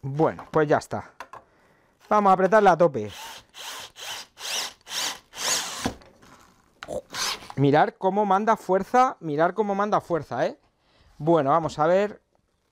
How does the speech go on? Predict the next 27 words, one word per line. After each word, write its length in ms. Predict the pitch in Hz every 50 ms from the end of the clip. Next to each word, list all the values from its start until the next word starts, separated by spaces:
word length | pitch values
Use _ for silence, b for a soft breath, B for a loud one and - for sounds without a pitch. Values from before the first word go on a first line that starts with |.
| _ _ -
Bueno, 320 | 175 196 233 233 214 180
pues 140 | 156 185 185
ya 100 | 208 220
lo 100 | 233 240
tenemos 360 | 214 240 240 254 254 262 190
apretado 400 | 226 214 208 196 180 220 220 214
a 80 | 202 180
tope. 340 | 160 160 143 151 113 101 - - _ _ _ _ _ _ _ -
Entonces 580 | 160 151 156 143 185 190 185 - 226 214 - 214
ahora 300 | 202 208 220 226 220 202
nada, 320 | 196 196 165 147 131 113
lo 180 | 151 160 165 151
que 120 | 170 175
voy 100 | 185 208
a 60 | 226
hacer 220 | 220 - 254 240 247
va 40 |
a 40 | 240
ser 160 | - - 254
lo 120 | 247 247 226
siguiente, 380 | - 208 180 180 175 156 143
os 80 | 131 139
explico 300 | 143 - - 202 202 208
un 80 | 220 185
poquito 300 | 214 196 208 214 214 220
el 60 | 190
proceso. 540 | 196 165 - - 165 117 - - 98 92